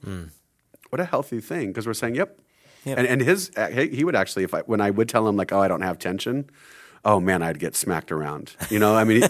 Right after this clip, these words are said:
Speaker 1: <laughs>
Speaker 2: "Oh, so you're not pursuing God? Oh, so
Speaker 1: Yeah.
Speaker 2: you're not pursuing truth? If, if you
Speaker 1: Right.
Speaker 2: think that you've arrived," uh, and this is a guy who thinks totally different than me. I mean, his
Speaker 1: Right.
Speaker 2: interpretation of Scripture, we, we,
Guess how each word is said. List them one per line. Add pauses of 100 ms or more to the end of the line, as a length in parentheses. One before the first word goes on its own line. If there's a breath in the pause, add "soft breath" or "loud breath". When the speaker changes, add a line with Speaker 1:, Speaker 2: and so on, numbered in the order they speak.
(160)
Speaker 1:
<laughs>
Speaker 2:
"Oh,
so
you're
not
pursuing
God?
Oh,
so
Speaker 1:
Yeah.
Speaker 2:
you're
not
pursuing
truth?
If,
if
you
Speaker 1:
Right.
Speaker 2:
think
that
you've
arrived," (500 soft breath)
uh,
and
this
is
a
guy
who
thinks
totally
different
than
me.
I
mean,
his
Speaker 1:
Right.
Speaker 2:
interpretation
of
Scripture,
we,
we,